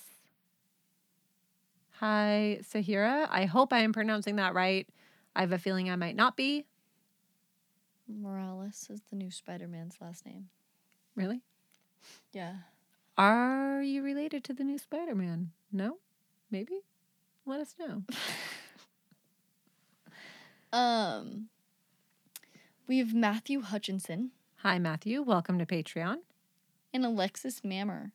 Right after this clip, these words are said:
Speaker 1: Hi, Alexis. Welcome to Patreon. All right. Thank you, everybody who supports us on Patreon. We really, really appreciate you guys.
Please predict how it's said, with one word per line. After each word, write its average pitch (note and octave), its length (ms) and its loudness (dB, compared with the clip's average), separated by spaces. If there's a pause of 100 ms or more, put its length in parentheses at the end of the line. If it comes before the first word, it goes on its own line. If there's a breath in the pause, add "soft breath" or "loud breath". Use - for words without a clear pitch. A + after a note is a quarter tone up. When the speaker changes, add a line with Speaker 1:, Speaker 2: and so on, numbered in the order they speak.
(100)
Speaker 1:
Hi, A3+ 180 2
Alexis. F3 540 -2
Welcome F#3 320 -2
to F3+ 60 -2
Patreon. G3 560 -4 (680 soft breath)
All G#3+ 160 6
right. D4 280 4
Thank C4 280 2
you, D#4+ 140 2
everybody B3 600 4
who A3 500 2
supports F#3+ 420 -2
us F3+ 140 -2
on F3 140 0
Patreon. A#3+ 640 0
We G#3+ 100 2
really, G#3+ 640 2 (460 soft breath)
really C#4 440 6
appreciate A3 520 2
you G3+ 160 0
guys. F#3 580 2